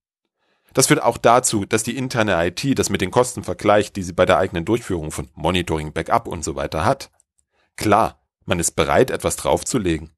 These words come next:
aber nicht viel. Das führt dazu, dass die Margen fürs Systemhaus gering sind. Vom Deckungsbeitrag möchte ich hier gar nicht erst reden. Systemhäuser bieten häufig Services an, die nicht attraktiv genug für den Kunden sind.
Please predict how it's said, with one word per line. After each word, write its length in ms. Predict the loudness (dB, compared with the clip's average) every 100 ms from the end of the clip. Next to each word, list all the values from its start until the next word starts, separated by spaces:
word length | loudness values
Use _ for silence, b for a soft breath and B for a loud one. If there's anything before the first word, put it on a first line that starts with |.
| _ -8
aber 160 | -4
nicht 160 | -4 -4
viel. 280 | -4 -6 -8 _ _ b b b b 0
Das 160 | 2
führt 220 | 2 2
dazu, 280 | 4 4 2
dass 160 | 0 -2
die 100 | -2
Margen 380 | 2 2 2 -2
fürs 200 | -4 -4
Systemhaus 540 | -4 -4 -4 -4 -6
gering 340 | -8 -10 -10
sind. 340 | -8 -10 -12 -20 _ _ _ _ b
Vom 240 | -2 0 4
Deckungsbeitrag 880 | 4 4 2 2 2 0 -6 -12 -4
möchte 280 | 0 0 -2
ich 80 | 0
hier 260 | 2 2 _ _ _ _ _
gar 140 | 0 0
nicht 120 | 0
erst 220 | -2 -2
reden. 260 | -6 -8 -12 _ _ _ _ _ _ _ _ -20 B B B -6
Systemhäuser 840 | -2 0 4 4 6 4 4 2
bieten 460 | 0 -4 -4 -4 2
häufig 360 | 2 2 -2
Services 520 | -2 0 2 2 0 0
an, 320 | -2 -2 -6 _
die 80 | -2
nicht 200 | -2 -2
attraktiv 500 | -4 -4 -4 -6 -4
genug 200 | -4 -4
für 100 | -4
den 160 | -6 -6
Kunden 300 | -8 -8 -8
sind. 300 | -8 -8